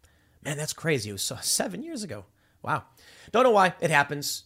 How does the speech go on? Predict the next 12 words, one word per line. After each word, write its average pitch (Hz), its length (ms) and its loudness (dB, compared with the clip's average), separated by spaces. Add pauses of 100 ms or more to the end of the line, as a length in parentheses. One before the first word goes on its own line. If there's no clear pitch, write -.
(140)
Uh, 123 340 0
doctor 147 380 0
said, 139 420 0
"Put 160 160 -2
lemon 139 260 0
juice 127 260 -2
in 131 100 -6
club 123 280 -6
soda 123 300 -2
and 113 120 -4
drink 113 220 -10
that. 113 240 -8